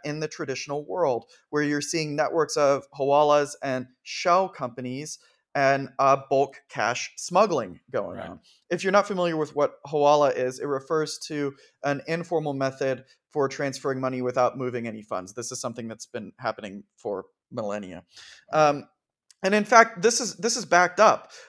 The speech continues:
Speaker 1: by former C I A Director Michael Morell, who previously called Bitcoin, quote, "a boon for surveillance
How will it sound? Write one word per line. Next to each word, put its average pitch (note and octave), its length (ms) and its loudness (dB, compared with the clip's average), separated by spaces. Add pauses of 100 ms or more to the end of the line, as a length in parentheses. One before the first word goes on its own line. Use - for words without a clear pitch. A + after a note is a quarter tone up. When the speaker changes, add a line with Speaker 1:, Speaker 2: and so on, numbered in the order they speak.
Speaker 1:
by D#3 360 8
former F3 480 0
C E3 240 0
I D3+ 100 6
A C#3+ 220 2
Director C#3+ 420 0
Michael C#3 460 0
Morell, C#3 580 2
who D#3 100 -8
previously D#3 720 -6 (220)
called D3 300 2
Bitcoin, C#3+ 420 0
quote, D3 320 0
"a C#3+ 80 4
boon E3 640 -2 (200)
for D#3+ 180 2
surveillance D#3 760 -2